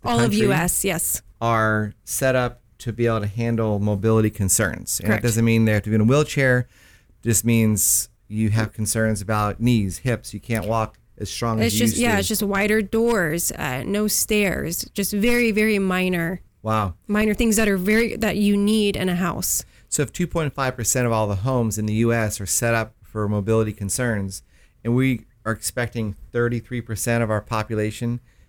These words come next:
Speaker 1: to be
Speaker 2: Mm-hmm.
Speaker 1: over the age of sixty-five, which a majority of those folks are gonna need some, have some concerns of mobility. Boy, that's a big deal to then have a house that's gonna be more set up or that, that you own that you can at least modify to
Speaker 2: Even
Speaker 1: be like
Speaker 2: people,
Speaker 1: that.
Speaker 2: yeah, I mean,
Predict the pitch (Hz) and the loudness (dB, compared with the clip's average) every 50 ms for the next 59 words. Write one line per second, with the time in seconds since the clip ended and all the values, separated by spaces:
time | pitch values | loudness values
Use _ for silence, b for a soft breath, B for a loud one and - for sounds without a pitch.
0 | b b - 208 208 208 110 110 110 110 107 104 107 107 98 101 - - 113 113 | b b -4 -2 0 2 4 4 4 4 2 2 0 -2 -2 -2 -4 -4 -4 -4
1 | - - 107 98 - 107 107 107 107 107 104 - 104 104 104 98 87 104 107 104 | -4 -4 -6 -6 -4 -2 -2 -2 -2 -2 -4 -2 -2 0 -2 -2 0 0 0 2
2 | 107 110 110 107 107 107 104 98 - 110 107 110 107 - 110 107 101 101 101 101 | 2 2 2 2 0 0 -2 -2 -2 -2 -2 -2 -2 -6 -6 -4 -2 -2 -2 -2
3 | 101 101 92 - - _ _ _ _ _ _ _ _ _ _ - - - 107 104 | -2 -4 -6 -10 -16 _ _ _ _ _ _ _ _ _ _ -10 -6 -4 -2 -2
4 | 104 98 - - _ - 101 113 113 107 - 107 95 113 104 101 - 110 110 110 | -2 -4 -6 -10 _ -10 -6 -6 -6 -6 -8 -8 -6 -4 -2 0 2 2 2 2
5 | 98 104 104 101 92 104 117 127 135 120 110 107 - b b b b b b b | 2 2 0 2 2 4 4 4 4 4 2 0 -2 b b b b b b b
6 | b b - - 120 123 131 - 120 95 120 113 104 104 117 131 143 131 104 98 | b b -6 -2 0 0 0 -2 -2 -2 -2 -2 0 2 2 2 2 2 2 0
7 | 95 - - 104 104 107 117 117 107 104 104 107 113 113 117 117 110 - - - | 0 -2 -2 0 0 2 2 2 0 0 -2 -2 -2 -2 -2 -2 -2 -4 -4 -4
8 | 107 101 - - - 113 110 104 95 110 107 107 101 107 110 107 104 - - 117 | -4 -6 -6 -6 -6 -4 -4 -4 -2 -4 -2 -2 -2 -2 -2 -2 -2 -2 -2 -2
9 | 107 110 113 120 120 - 107 104 98 98 95 - - 107 110 107 - - 117 113 | -2 -2 -2 -4 -4 -4 -4 -4 -4 -4 -8 -10 -8 -6 -6 -6 -4 -2 -2 0
10 | 107 98 113 117 110 110 104 - 104 104 95 85 87 101 117 143 165 - - 107 | 0 2 2 2 0 0 -2 -2 -4 -6 -4 -4 -2 -2 -2 0 -2 -2 0 0
11 | 101 101 113 123 - - - - - 294 320 381 392 - - - 330 320 - 311 | 0 0 0 -2 -6 -8 -10 -4 -2 0 2 2 2 4 4 4 2 2 2 2
12 | 302 - - - - 285 339 349 302 226 208 - - 240 240 233 233 226 226 226 | 2 2 0 0 0 0 2 2 2 2 2 0 0 0 2 2 2 2 2 0
13 | - | -2